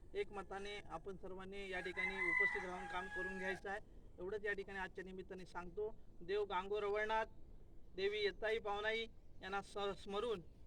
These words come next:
जे काही आम्ही ध्येय गाठायचं ठरवलेलं आहे, ते निश्चितपणाने त्यांच्या आशीर्वादाने आम्ही ते गाठू शकतो. आमच्या, अ, धनगर समाजाचं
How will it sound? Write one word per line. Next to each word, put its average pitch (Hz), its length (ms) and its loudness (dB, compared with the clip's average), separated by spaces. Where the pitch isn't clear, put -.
जे 208 100 4
काही 214 200 4
आम्ही 214 260 2
ध्येय 202 420 4
गाठायचं 202 380 2
ठरवलेलं 220 520 4
आहे, 185 120 6
ते 196 120 -4
निश्चितपणाने 208 600 -6
त्यांच्या 202 300 0
आशीर्वादाने 196 540 -2
आम्ही 196 280 -2
ते 202 60 2
गाठू 190 340 -2
शकतो. 226 500 -2
आमच्या, 202 520 6
अ, 180 600 0
धनगर 185 320 0
समाजाचं 202 640 0